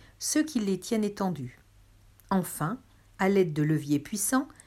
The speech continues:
il lance cette barque sur la vaste mer. Le quatrième jour, Ulysse eut achevé tout son ouvrage, et le cinquième, la belle Calypso lui permit de quitter son île, après l'avoir revêtue d'habits parfumés et l'avoir baignée.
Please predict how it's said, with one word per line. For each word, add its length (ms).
il 220
lance 220
cette 300
barque 380
sur 220
la 140
vaste 320
mer. 480
Le 100
quatrième 480
jour, 400
Ulysse 420
eut 120
achevé 440
tout 140
son 220
ouvrage, 600
et 80
le 120
cinquième, 580
la 120
belle 260
Calypso 460
lui 120
permit 320
de 100
quitter 320
son 300
île, 240
après 320
l'avoir 320
revêtue 420
d'habits 300
parfumés 640
et 80
l'avoir 400
baignée. 400